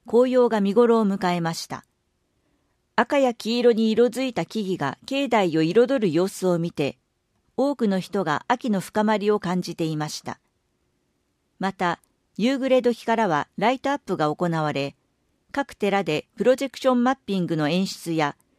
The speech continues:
カラフルな光線が紅葉やお堂を一層美しく照らしていました。百歳時に友人と訪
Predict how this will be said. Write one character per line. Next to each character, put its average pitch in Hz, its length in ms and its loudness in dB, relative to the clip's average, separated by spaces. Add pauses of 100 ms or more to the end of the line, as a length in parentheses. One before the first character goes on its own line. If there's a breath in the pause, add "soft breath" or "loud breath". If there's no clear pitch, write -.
(140)
カ 277 140 0
ラ 294 100 2
フ 240 120 -2
ル 190 100 0
な 165 100 0
光 190 240 -2
線 175 320 -4
が 151 220 0 (500)
紅 254 300 2
葉 247 200 6
や 220 260 2
お 175 100 2
堂 202 320 4
を 190 80 2
一 175 160 -4
層 269 280 0
美 - 240 -14
し - 120 -6
く - 140 -8
照 175 140 0
ら 185 120 0
し - 80 -10
て 185 100 -4
い 170 100 -2
ま 160 140 -4
し - 120 -12
た。 - 180 -8 (1400)
百 - 240 -4
歳 294 240 0
時 233 120 -4
に 180 200 0
友 233 140 0
人 240 220 0
と 233 200 2
訪 233 140 2